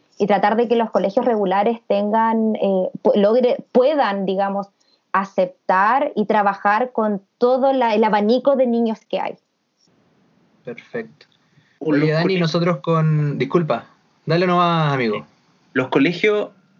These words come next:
Speaker 3: todos los colegios deberían tener un fonoaudiólogo?
Speaker 1: Yo creo que sí. Sí, no, no, yo creo, sí. Claramente
Speaker 3: Sí.
Speaker 1: todos los colegios deberían tener fonoaudiólogo, justo y necesario.
Speaker 3: Eh.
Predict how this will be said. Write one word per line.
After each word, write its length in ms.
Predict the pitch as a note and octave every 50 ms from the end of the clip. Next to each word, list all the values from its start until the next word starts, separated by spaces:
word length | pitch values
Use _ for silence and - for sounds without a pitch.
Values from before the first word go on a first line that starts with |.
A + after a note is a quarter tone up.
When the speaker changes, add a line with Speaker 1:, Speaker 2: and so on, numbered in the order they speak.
| _ _
Speaker 3:
todos 260 | - E3 E3 F3 F#3+
los 140 | G3 G#3 G3+
colegios 720 | - G3+ F3+ F#3+ G3+ G3 - A3 A3 G#3+ G#3 - - - - _ -
deberían 460 | - C#3+ E3 E3 F3 E3+ F#3+ G3+ G3+
tener 220 | G3+ G#3 G3+ G3+ G#3
un 100 | G3+ G3+
fonoaudiólogo? 600 | - G#3+ G3+ G3+ G3 G3 G#3+ A#3 B3 D#4+ F#4 - _ _ _ _ _ _ _ _ _ _ _ _ _ _ _ _ _ _ _ _ _ _ _
Speaker 1:
Yo 140 | - B3+ F4
creo 120 | G4+ G#4+ B4+ C5 A#4 A#4+
que 60 | F#4+ - - F3+
sí. 180 | D#3 D3+ E3+ - _ _ _ -
Sí, 320 | A3+ - B3 G#3 G3 G3
no, 180 | F#3 G3 F#3 F3+
no, 140 | F#3 G3 G3+
yo 180 | A3 E4 D#4
creo, 300 | - G#3+ A3 G3 F3+ E3+
sí. 360 | - - C4+ G#3 F#3 D3+ - _
Claramente 440 | - G3+ G#3 A#3 B3 B3 B3+ - B3+
Speaker 3:
Sí. 60 | A3+
Speaker 1:
todos 140 | A3+ A3+ A#3
los 120 | A#3 B3 B3
colegios 300 | - G#3 G3+ G#3 B3+ A3
deberían 260 | G#3+ G3 F#3 F#3+ G#3
tener 200 | G#3+ F#3 F3+ F#3
fonoaudiólogo, 560 | - G3+ E3+ E3 F3 E3 D#3 - C#2 - - - - _ _
justo 220 | - B3 A3 A#3 A#3
y 40 |
necesario. 440 | F#3+ G3 F#3+ - F3+ D#3+ - - C#3
Speaker 3:
Eh. 100 | - _